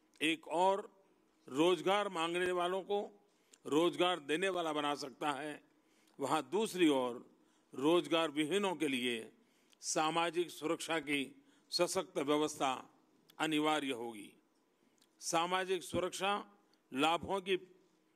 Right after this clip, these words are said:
पोर्टेबिलिटी की, से डिजिटल युग में स्किल्ड वर्कर्स की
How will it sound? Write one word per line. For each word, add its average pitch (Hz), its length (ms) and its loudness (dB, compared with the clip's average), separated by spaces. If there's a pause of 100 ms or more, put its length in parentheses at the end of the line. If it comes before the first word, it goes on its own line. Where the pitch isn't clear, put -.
(160)
पोर्टेबिलिटी 185 680 2
की, 139 280 -12
से 127 420 -2 (400)
डिजिटल 170 520 0
युग 180 300 2
में 208 280 0 (760)
स्किल्ड 233 500 0
वर्कर्स 185 480 0
की - 420 -4